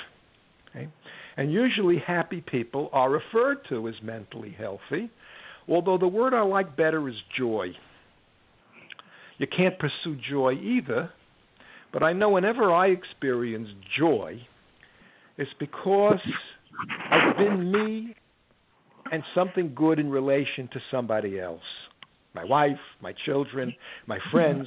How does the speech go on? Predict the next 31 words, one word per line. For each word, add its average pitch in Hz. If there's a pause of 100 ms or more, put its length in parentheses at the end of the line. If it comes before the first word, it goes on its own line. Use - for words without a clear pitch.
(120)
my 107
community. 127 (920)
Uh, 117 (100)
makes 240
me 202 (120)
joyful. 127 (1160)
Joy 233
is 247
hard 196
to -
come 202
by, 104 (840)
but 127
maybe 208
if -
I 185
rewrote 170
the -
Constitution, 120
it 110
would 107
be 110
life, 120 (100)
liberty, 113
and 101
the 101
pursuit 110
of 101
joy. 98 (760)
But 101
again, 127